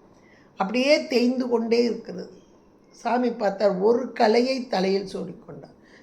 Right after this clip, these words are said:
என்றைக்கும் இந்த ஒற்றை கலை மாறாமல் இருக்கும். ஏன்னா, அது இருக்கிற இடம் இறைவனுடைய செஞ்சடை.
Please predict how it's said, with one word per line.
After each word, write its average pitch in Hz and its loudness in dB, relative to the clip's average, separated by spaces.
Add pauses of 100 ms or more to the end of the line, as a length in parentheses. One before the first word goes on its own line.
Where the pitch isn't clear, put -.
(100)
என்றைக்கும் 269 4
இந்த 190 4
ஒற்றை 190 0
கலை 202 2
மாறாமல் 226 4
இருக்கும். 180 -2 (500)
ஏன்னா, 240 6 (140)
அது 202 2
இருக்கிற 240 4
இடம் 214 6
இறைவனுடைய 196 4 (360)
செஞ்சடை. 190 4